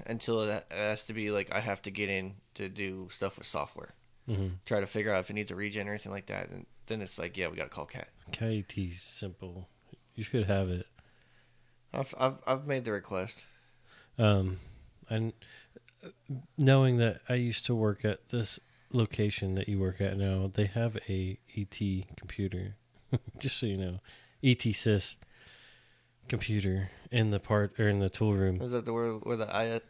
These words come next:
Speaker 1: uh,
Speaker 2: I D S S?
Speaker 1: I D S S?
Speaker 2: Yes.
Speaker 1: Yeah, it's probably junk.
Speaker 2: <laughs> Anyway,
Speaker 1: <laughs>
Speaker 2: uh, <laughs> sorry guys, this is kinda train wreck, but we're just bullshitting like we always do. And
Speaker 1: Bullshitting with a little information for y'all.
Speaker 2: So,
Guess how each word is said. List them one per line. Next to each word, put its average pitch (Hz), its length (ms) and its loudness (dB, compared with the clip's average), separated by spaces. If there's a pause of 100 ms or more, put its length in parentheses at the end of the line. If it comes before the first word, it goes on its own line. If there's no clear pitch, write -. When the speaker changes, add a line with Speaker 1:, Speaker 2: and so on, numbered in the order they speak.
Speaker 1:
uh, 120 280 2
Speaker 2:
I 110 260 8
D 107 160 8
S 127 100 6
S? 131 40 6
Speaker 1:
I - 0 -
D 113 80 6
S 113 40 8
S? - 140 -2
Speaker 2:
Yes. 98 380 0
Speaker 1:
Yeah, 113 160 2
it's 95 140 0
probably 90 300 2
junk. 82 340 -6 (320)
Speaker 2:
<laughs> 135 260 6 (520)
Anyway, 104 480 4 (260)
Speaker 1:
<laughs> - 280 -4
Speaker 2:
uh, 120 120 8 (440)
<laughs> 151 420 2
sorry 139 340 12
guys, 117 220 10
this 135 120 4
is - 60 2
kinda 135 240 8
train 123 300 6
wreck, 101 240 4
but 101 220 4
we're 110 120 4
just 110 220 2 (160)
bullshitting 110 500 8
like 104 240 6
we 104 80 6
always 101 280 6
do. 95 280 2 (800)
And 104 400 4
Speaker 1:
Bullshitting 117 400 0
with 101 100 -4
a 101 40 -4
little 104 240 -4
information 90 500 -8
for 90 160 -14
y'all. 80 240 -10 (1900)
Speaker 2:
So, 123 580 8